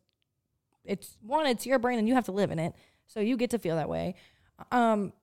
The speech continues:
but I agree with what you said about, like, feeling everything so intensely, and I was actually,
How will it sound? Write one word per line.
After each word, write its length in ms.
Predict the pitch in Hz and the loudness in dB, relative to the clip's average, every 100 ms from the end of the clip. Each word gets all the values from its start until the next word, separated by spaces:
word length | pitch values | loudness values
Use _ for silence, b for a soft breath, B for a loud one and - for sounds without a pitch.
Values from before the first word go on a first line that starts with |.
| - | -6
but 120 | 233 | 2
I 120 | 226 | 4
agree 200 | 202 220 | 4 4
with 220 | 226 208 | 4 0
what 140 | 196 175 | -2 -2
you 80 | 190 | 0
said 180 | 190 | 0
about, 300 | 180 165 160 | 2 2 2
like, 240 | 165 165 170 | 0 0 -2
feeling 440 | - 185 185 180 | -4 0 0 0
everything 380 | 170 180 185 185 | -2 -2 -2 0
so 200 | 190 175 | 0 0
intensely, 380 | 185 185 185 208 | 0 0 0 0
and 80 | 180 | 2
I 40 | |
was 100 | 180 | 0
actually, 600 | - 170 - 254 233 196 | 0 -2 -2 0 0 0